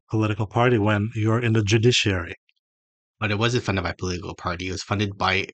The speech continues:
Speaker 2: someone who happened to also be a donor. But that's not
Speaker 1: Right.
Speaker 2: the political party.
Speaker 1: Someone affiliated specifically to a political party.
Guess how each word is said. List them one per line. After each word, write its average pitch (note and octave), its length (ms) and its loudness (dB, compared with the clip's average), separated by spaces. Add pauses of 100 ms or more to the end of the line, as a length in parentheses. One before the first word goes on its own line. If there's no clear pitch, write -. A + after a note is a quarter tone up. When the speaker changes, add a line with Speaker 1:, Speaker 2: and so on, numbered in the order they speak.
(140)
Speaker 2:
someone G2+ 360 0
who F#2+ 60 -4
happened F#2+ 460 0
to G2 100 -2
also F#2+ 260 0
be F#2 140 -2
a F2 40 -6
donor. F2 320 -6 (460)
But G#2+ 80 -2
that's G2+ 160 0
not A2 120 4
Speaker 1:
Right. G2 100 2
Speaker 2:
the G2+ 60 0
political G#2 520 -2
party. F2+ 540 -2 (400)
Speaker 1:
Someone C#3 380 6
affiliated C3 580 6
specifically A#2+ 480 2
to G#2+ 140 -2
a G2 40 -4
political F#2+ 380 -4
party. - 280 -14